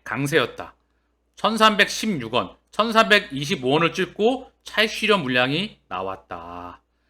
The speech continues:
원화의 강세 부분이 있다. 이 부분이 신흥국 그리고 위험자산, 주식시장, 코인시장을 돌려나갔던 부분이다. 달러 반대편에 있는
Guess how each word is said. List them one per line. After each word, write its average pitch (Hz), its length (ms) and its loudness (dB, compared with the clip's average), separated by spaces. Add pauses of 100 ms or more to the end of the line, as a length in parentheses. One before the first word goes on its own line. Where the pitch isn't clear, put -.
(200)
원화의 143 360 4
강세 147 440 0
부분이 127 280 -4
있다. 196 640 6
이 143 160 -4
부분이 143 520 0 (220)
신흥국 196 560 0
그리고 117 240 -6
위험자산, 139 720 4
주식시장, - 680 2 (100)
코인시장을 214 760 2 (200)
돌려나갔던 147 760 6
부분이다. 104 400 -8 (280)
달러 240 360 10
반대편에 180 500 2
있는 175 240 4